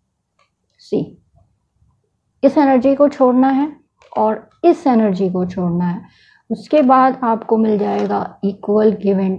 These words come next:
take and your Nine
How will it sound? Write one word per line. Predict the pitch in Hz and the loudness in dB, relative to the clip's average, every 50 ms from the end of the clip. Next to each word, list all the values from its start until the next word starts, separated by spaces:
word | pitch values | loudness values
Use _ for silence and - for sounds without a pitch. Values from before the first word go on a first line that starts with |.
| - - 226 | 0 2 4
take | 233 269 285 - - - - - _ _ _ _ _ _ _ _ _ _ _ _ _ _ _ _ _ _ - | 4 4 4 0 -6 -16 -20 -20 _ _ _ _ _ _ _ _ _ _ _ _ _ _ _ _ _ _ 0
and | 202 226 254 285 311 311 - - - - _ _ _ _ _ _ _ _ _ - 190 180 190 | 2 4 4 6 4 2 2 -4 -16 -20 _ _ _ _ _ _ _ _ _ -10 -6 -2 -2
your | 208 208 208 208 208 208 208 208 - - _ _ _ _ _ 185 - _ _ _ _ _ _ _ _ _ _ - | 0 0 0 0 -2 -2 -4 -6 -12 -20 _ _ _ _ _ -20 -20 _ _ _ _ _ _ _ _ _ _ -2
Nine | 185 202 208 214 220 226 233 233 240 | 0 2 4 4 4 4 4 4 2